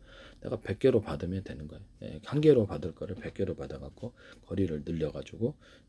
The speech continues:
예, 송수신하는 방법인데요. 초주파 만 개, 이만 개, 십만 개 해가지고 이렇게 마구마구 끓일 수 있다 그랬잖아요.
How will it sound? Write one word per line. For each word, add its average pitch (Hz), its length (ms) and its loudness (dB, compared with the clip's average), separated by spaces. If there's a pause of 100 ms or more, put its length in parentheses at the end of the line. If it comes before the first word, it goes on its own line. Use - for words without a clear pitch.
예, 87 80 -12
송수신하는 85 760 -4
방법인데요. 78 600 -6 (260)
초주파 151 360 2
만 90 280 4
개, 90 80 2
이만 85 360 4
개, 73 80 -4
십만 143 380 0
개 90 80 -4
해가지고 78 400 -8
이렇게 - 200 -12
마구마구 82 500 4
끓일 98 200 -2
수 92 120 -6
있다 - 180 -10
그랬잖아요. 67 480 -12